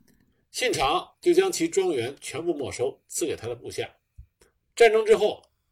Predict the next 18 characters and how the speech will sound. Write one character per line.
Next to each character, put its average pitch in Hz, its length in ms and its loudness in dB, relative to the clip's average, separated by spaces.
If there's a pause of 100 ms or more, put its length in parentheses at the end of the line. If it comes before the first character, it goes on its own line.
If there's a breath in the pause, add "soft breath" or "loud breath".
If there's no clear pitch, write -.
(140)
日 208 140 2
本 104 240 0
逐 254 160 -2
渐 190 180 6
走 87 240 -10
向 151 200 -2
了 95 100 -10
中 151 200 -8
央 147 120 -12
集 - 160 -14
权 110 160 -12
的 95 60 -14
国 - 160 -20
家。 - 200 -18 (480)
换 214 160 0
而 190 100 4
言 143 200 2
之， 147 240 -6